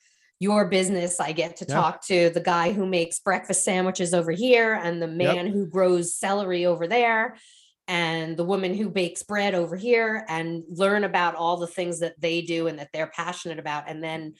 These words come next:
Speaker 1: if I'm lucky, I get to eat it, which makes it even better.
Speaker 2: Heck
Speaker 1: Uh,
Speaker 2: yeah.
Speaker 1: <laughs>
Speaker 2: That's a victory.
Speaker 1: so
Speaker 2: That's a
Speaker 1: it's,
Speaker 2: big
Speaker 1: it's
Speaker 2: <laughs>
Speaker 1: fun.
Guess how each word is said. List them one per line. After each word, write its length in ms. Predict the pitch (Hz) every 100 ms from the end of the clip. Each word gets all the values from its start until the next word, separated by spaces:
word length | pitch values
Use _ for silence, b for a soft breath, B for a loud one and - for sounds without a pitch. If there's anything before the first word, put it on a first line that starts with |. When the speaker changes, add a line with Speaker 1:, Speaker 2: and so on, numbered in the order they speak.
| b b -
Speaker 1:
if 80 |
I'm 120 | 151 151
lucky, 280 | 165 156
I 60 | 151
get 200 | 151 143
to 60 | - 165
eat 120 | 160
it, 180 | 135 139
which 260 | 160 - -
makes 280 | 147 139 156
it 60 |
even 200 | 147 139
better. 380 | 143 143 139 143 _ _ _ _ _ _
Speaker 2:
Heck 180 | 143 156
Speaker 1:
Uh, 60 | 151
Speaker 2:
yeah. 320 | 196 180 170 151
Speaker 1:
<laughs> 100 | _
Speaker 2:
That's 220 | - -
a 80 | 277
victory. 360 | - 320 320 277
Speaker 1:
so 300 | 277 269 233
Speaker 2:
That's 340 | 220 214 208
a 60 | 220
Speaker 1:
it's, 80 | 185
Speaker 2:
big 100 | 247
Speaker 1:
it's 220 | - 156
Speaker 2:
<laughs> 0 |
Speaker 1:
fun. 420 | 311 320 175 156